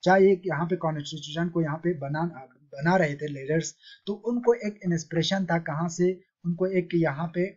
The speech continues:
idea, idea यहाँ पे मिला था Russian revolution से। जब यहाँ पे रशिया में रिव-, रिवॉल्यूशन हुआ था, उनसे भी एक idea यहाँ पे हमें मिला था। हालांकि हम देखा जाए तो यहाँ पे आपका South Africa को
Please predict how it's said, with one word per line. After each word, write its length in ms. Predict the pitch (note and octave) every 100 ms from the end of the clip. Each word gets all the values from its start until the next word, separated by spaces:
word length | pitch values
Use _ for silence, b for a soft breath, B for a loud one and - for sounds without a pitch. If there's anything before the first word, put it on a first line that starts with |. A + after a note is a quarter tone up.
| -
idea, 460 | D3 E3+ F#3 -
idea 260 | D3 D#3+ G#3
यहाँ 280 | G3 D#3 E3+
पे 340 | F3+ F#3 E3 C#3+
मिला 220 | C3+ F3+
था 300 | F3 E3+ F3 b _
Russian 480 | C#3 D3+ C#3+ F3+ F3+
revolution 520 | D#3+ C#3 C#3 C#3+ E3+
से। 100 | E3
जब 200 | D3+ D#3 D#3
यहाँ 140 | D3
पे 280 | D#3+ D#3 D3
रशिया 240 | C3+ E3
में 120 | E3+ D3
रिव-, 180 | D3
रिवॉल्यूशन 640 | C#3+ D#3+ C3 C3+ C3+ E3+ D#3+
हुआ 180 | C#3+
था, 240 | C#3 D#3 E3+ B B -
उनसे 320 | G#3+ F#3+ G3
भी 220 | E3+ F3+ F3
एक 240 | E3+ - -
idea 280 | C#3+ F3 F3
यहाँ 240 | D3 D3+
पे 100 | D#3
हमें 240 | C#3 D#3
मिला 280 | D3 C#3+ D#3+
था। 320 | E3+ E3 E3 b b b
हालांकि 360 | C#3+ F3 G3+ F#3+
हम 140 | F#3+
देखा 260 | F3+ E3+ F#3
जाए 180 | F3
तो 140 | E3+ F#3
यहाँ 380 | E3 C#3 D#3+ E3+
पे 120 | F3+
आपका 340 | D#3+ D#3+ E3
South 200 | D3 C#3+
Africa 380 | C#3 C#3 D3 E3+
को 360 | F#3 _ E3+